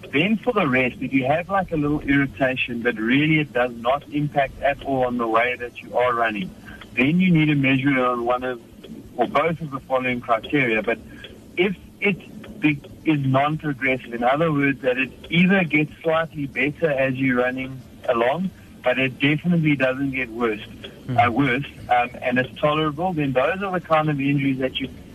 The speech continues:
Speaker 1: probably can train with. And then on the second point is that you need to look about an hour and a half to two hours after exercise. Um,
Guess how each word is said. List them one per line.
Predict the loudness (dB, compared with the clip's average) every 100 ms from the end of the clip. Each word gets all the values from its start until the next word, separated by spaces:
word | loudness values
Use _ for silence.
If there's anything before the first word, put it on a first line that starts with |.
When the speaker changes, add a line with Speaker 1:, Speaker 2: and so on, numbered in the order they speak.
| -18 -16 -12
Speaker 1:
probably | -4 2 2 2 -4 -4
can | -6 -6 -8
train | 0 2 4
with. | 2 0 -6 -12 -12 -10 0
And | 4
then | 4 4
on | 4
the | 2 0
second | -4 0 0 0
point | 0 0 0
is | 0
that | 0 2
you | 2
need | 4 4
to | 4 2 -4
look | -2 -2 -2
about | 2 2
an | 2 -6 0
hour | 2 4 4
and | 2
a |
half | 2 2 0
to | -10 -14
two | -2 2
hours | 4 4 2 -2 -14 -12 -6 0
after | 2 2 0 -4 0 2 0 -8 -10 -10 -6 -2
exercise. | -2 -2 -4 0 2 2 -2 -4 -6 -8 -10 -8 0
Um, | 2 2 -2